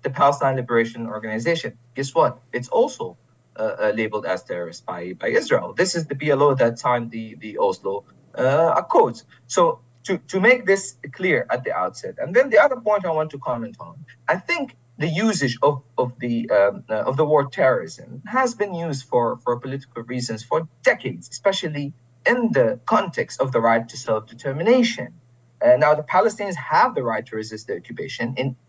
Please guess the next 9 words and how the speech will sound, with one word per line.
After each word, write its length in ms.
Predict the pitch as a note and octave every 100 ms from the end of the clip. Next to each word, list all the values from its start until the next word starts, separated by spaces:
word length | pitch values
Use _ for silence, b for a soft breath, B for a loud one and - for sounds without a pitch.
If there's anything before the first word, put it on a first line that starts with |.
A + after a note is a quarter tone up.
| _
any 460 | G3+ A3 A3 A#3 A3+ _ _
way 460 | C3+ D3+ D#3 D#3 D#3+ _ _ _
possible. 460 | - G3+ - B2+ B2
That's 220 | A#2 A#2
up 220 | D#3 D#3+
to 100 | -
them 260 | C#3 C#3+ C#3
to 120 | -
choose 480 | - - F#3 B2+ A2+